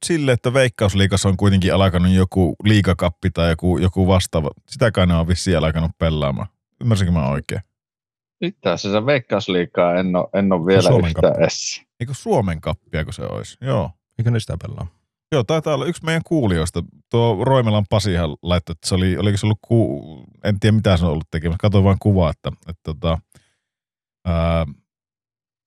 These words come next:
Speaker 1: olisiko se ollut
Speaker 3: Se on selostamassa.
Speaker 1: toimitsijana tai selostamassa tai
Speaker 3: Joo.
Speaker 1: jotakin, jotakin vastaavaa. Katoin vaan, että jaa, sekin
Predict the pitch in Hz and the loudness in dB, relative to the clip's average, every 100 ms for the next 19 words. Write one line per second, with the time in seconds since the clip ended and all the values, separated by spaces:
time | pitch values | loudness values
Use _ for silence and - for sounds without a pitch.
0 | _ _ _ _ 110 - 95 95 104 104 | _ _ _ _ -8 -4 -2 0 0 2
1 | 110 107 92 87 85 92 90 90 87 - | 4 4 4 0 0 0 0 0 -2 0
2 | 92 85 - 69 85 85 95 98 80 92 | 0 0 -2 -8 -10 -2 0 2 0 0
3 | 90 80 82 87 - 71 76 92 82 82 | -2 -2 -2 -2 -2 -2 0 -2 0 0
4 | 82 - 90 95 92 104 | -2 -2 0 2 2 0